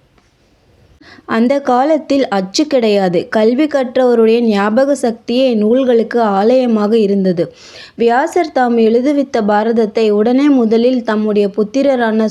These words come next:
சுகமுனிவருக்கு சொல்லி வைத்தார். பிறகு தம் சிஷ்யர்கள் பலருக்கும் சொல்லி வைத்தார்.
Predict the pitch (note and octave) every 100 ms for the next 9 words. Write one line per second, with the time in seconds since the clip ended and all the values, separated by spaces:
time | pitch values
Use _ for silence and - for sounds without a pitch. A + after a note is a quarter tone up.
0 | G#3+ A3 A#3 C4 B3 A3 G#3 G3 F#3+ B3
1 | G#3+ G#3 A3+ G#3 F#3 - F3 A3+ - -
2 | - - _ C4 D4 D#4+ D4+ A#3 A3+ A#3
3 | A3+ D#4 D4+ C4 A#3+ A3+ G3 G#3+ B3+ C4
4 | C4+ B3+ G#3+ A3 G#3 F#3+ F#3+ F3